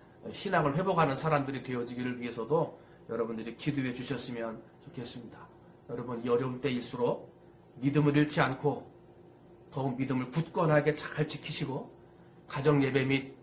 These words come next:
개인의 경건 생활에 여러분 집중해 주셔서 여러분의 믿음이 더 굳건해지고 또한 힘들고 어려운 이웃들, 불안해하는 이웃들에게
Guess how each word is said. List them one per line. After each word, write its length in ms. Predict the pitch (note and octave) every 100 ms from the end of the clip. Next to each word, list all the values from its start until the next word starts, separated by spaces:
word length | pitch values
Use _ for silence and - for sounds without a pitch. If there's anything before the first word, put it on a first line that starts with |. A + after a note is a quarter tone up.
| - -
개인의 380 | C3 C3+ C3+ B2+
경건 380 | - B2+ B2+ B2+
생활에 600 | B2+ A#2 A2+ B2 C#3+ - - - -
여러분 280 | A#2+ A#2+ A#2+
집중해 380 | C#3+ C#3 D3+ D3+
주셔서 560 | D3 C#3+ C3+ C3+ A3 - - - - B2
여러분의 440 | C#3 C3+ C#3 C#3
믿음이 300 | D3+ D3+ D#3+
더 120 | D#3
굳건해지고 800 | D#3 D#3 F#3+ F3+ C3+ A#2 A2 - - - - - - -
또한 320 | D3 D3+ F3
힘들고 400 | - A#3+ A#3 A3
어려운 320 | F#3 F#3 F3+ E3+
이웃들, 340 | D#3+ D3+ D#3
불안해하는 640 | D#3 C#3+ C#3 C3 C3 B2+ A#2+
이웃들에게 720 | B2 - A#2 A2+ A2 C3